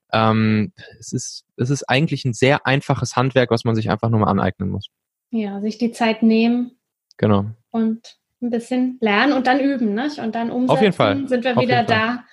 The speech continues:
Speaker 2: da, <laughs> wo wir am Anfang auch waren. Äh, hört sich alles immer natürlich gelesen oder angehört einfacher an.
Speaker 1: Mhm.
Speaker 2: Auf die Umsetzung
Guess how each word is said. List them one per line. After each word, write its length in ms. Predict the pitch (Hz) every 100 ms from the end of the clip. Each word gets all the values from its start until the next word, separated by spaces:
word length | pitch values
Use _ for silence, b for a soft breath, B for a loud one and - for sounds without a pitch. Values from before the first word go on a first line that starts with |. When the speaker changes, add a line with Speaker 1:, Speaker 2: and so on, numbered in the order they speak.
| B B
Speaker 2:
da, 80 | 330
<laughs> 500 | - 311 - - -
wo 140 | 262
wir 100 | 247
am 120 | 226
Anfang 400 | - 247 285 269 269
auch 260 | 254 -
waren. 460 | 240 233 247 269 269 B B B -
Äh, 320 | 247 247 247
hört 180 | 247 254
sich 200 | 269 -
alles 260 | 254 262
immer 260 | 262 254 247
natürlich 500 | 240 240 269 254 -
gelesen 760 | 226 220 233 269 262 269 269
oder 200 | 247 226
angehört 760 | - 240 247 240 247 240 233 -
einfacher 600 | - 233 233 247 233 214
an. 400 | 214 233 269 269 - b
Speaker 1:
Mhm. 120 | 117
Speaker 2:
Auf 120 | 107 190
die 120 | 240
Umsetzung 760 | 254 226 202 - 220 220 214